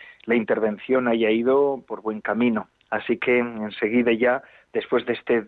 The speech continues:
descanso, además la ha tocado con el descanso veraniego, ¿verdad? Con el descanso estival. Así que después ya retomará su agenda el Papa Francisco. Papa Francisco, un abrazo desde aquí,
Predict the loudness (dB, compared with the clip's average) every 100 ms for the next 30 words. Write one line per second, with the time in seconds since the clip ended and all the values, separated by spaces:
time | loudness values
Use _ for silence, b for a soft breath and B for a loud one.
0 | -10 -14 -4 -4 -2 -2 0 -2 0 0
1 | -2 -2 -2 0 0 -2 -2 -2 -2 -2
2 | -2 -2 -2 -2 -2 0 0 0 0 0
3 | 0 -6 -8 -6 -4 -6 -8 -6 -4 -4
4 | -8 -2 0 0 -2 B B -6 -6 -2
5 | 0 0 -2 -2 -2 0 0 0 -2 B
6 | B -2 -2 0 -2 2 0 0 -2 -2
7 | 0 0 -2 0 0 0 0 -2 0 0
8 | 0 -2 -2 -2 0 0 2 0 0 0
9 | 0 -2 -2 -6 -2 -2 0 2 2 2
10 | 0 0 0 -2 -8 -10 -4 -4 0 0